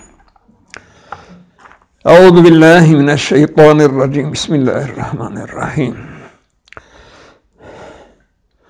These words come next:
İnna Allah iştera minel mu'minine enfusahum ve emvalahum bi enne lehumul cennet.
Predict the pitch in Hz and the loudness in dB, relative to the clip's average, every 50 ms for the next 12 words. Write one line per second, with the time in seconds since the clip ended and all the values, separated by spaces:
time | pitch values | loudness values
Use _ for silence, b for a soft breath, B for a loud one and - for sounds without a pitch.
0 | b b b b b b b b _ - - 160 170 170 160 160 160 160 165 165 | b b b b b b b b _ -2 -2 0 0 2 2 2 2 4 4 4
1 | 165 170 156 156 160 - - - 151 151 147 156 151 151 143 147 143 143 139 139 | 4 4 4 2 0 -2 -2 0 0 2 2 2 0 0 0 -2 -2 -2 -2 -2
2 | 139 135 131 - 90 123 127 135 143 143 143 139 131 120 101 127 143 143 135 - | -2 -4 -6 -6 -8 -6 -6 -6 -6 -6 -6 -6 -6 -6 -4 -4 -6 -6 -8 -8
3 | - - - - 123 120 131 143 127 127 120 107 101 104 - 123 127 131 135 135 | -10 -10 -6 -6 -6 -6 -4 -6 -6 -6 -6 -6 -6 -6 -6 -6 -2 0 0 0
4 | 131 123 120 123 127 82 113 117 117 123 127 143 139 127 123 123 120 120 120 120 | 0 -2 -4 -4 -4 -6 -6 -6 -4 -4 -4 -4 -4 -6 -6 -6 -6 -6 -6 -6
5 | 123 120 135 127 123 117 113 113 110 117 - - 90 85 104 | -6 -6 -6 -6 -6 -8 -8 -8 -8 -8 -10 -10 -12 -14 -14